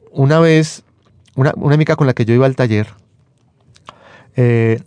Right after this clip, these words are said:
parece que nadie llevó nada, nada de lo que, nadie llevó trabajos, y ella tenía un cuento que yo le había dado a ella para que lo leyera,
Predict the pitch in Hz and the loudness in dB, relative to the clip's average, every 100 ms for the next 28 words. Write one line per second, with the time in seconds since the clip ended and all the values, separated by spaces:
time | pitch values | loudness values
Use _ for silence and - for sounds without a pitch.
0 | - 123 120 - 123 117 131 131 113 107 | -6 -4 -4 -4 -2 0 2 2 0 0
1 | 127 131 135 - 123 123 131 127 101 101 | 0 2 0 -2 -2 0 0 0 0 -4
2 | 98 - 104 - 107 117 127 113 107 127 | -6 -6 -6 -4 -2 0 2 0 0 -2
3 | 120 101 120 - - - 98 101 - 110 | -2 -2 -8 -10 -16 -10 -8 -8 -4 -2
4 | 123 120 113 120 127 117 120 110 104 107 | -2 -2 -4 -2 -4 -2 -6 -6 -2 -2
5 | 113 - - 110 117 117 117 - 107 107 | -2 -4 -12 -6 -2 0 -2 -4 -4 -4
6 | 104 107 104 | -2 -2 -2